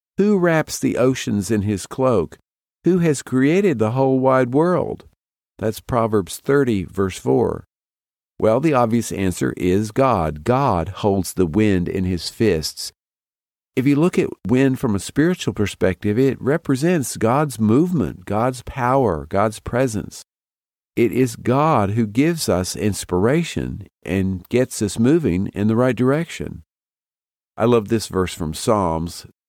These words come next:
It shows us what to do when we feel like we're in the doldrums. This is Psalm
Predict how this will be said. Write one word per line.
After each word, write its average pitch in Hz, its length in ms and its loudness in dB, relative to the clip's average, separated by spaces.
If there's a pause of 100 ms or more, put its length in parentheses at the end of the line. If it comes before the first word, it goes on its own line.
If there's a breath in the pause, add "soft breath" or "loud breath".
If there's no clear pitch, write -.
(220)
It - 160 -4
shows 208 320 2
us 135 120 0
what 147 180 2
to 117 100 0
do 123 200 4
when 104 160 0
we 90 120 2
feel 107 240 2
like 87 240 2
we're 87 120 2
in 90 260 0
the 85 100 0
doldrums. 73 840 -2 (460)
This 107 200 -2
is 90 120 -4
Psalm 98 640 0